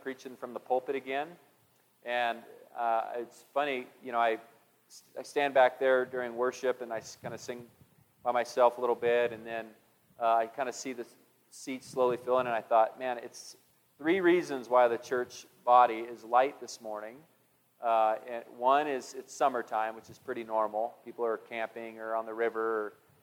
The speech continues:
you know, doing whatever. Uh, the, the second one is they heard I was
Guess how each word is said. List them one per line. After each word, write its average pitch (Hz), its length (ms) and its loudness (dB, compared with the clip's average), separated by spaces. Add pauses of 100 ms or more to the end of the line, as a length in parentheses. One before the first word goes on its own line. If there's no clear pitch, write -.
(200)
you 117 40 -14
know, 113 120 -2
doing 117 280 -6
whatever. 113 380 0 (460)
Uh, 113 400 6 (560)
the, 120 240 -2
the 117 80 -16
second 156 420 4
one 127 120 0
is 123 100 -6
they 120 100 2
heard 120 180 2
I 120 100 10
was 117 360 -4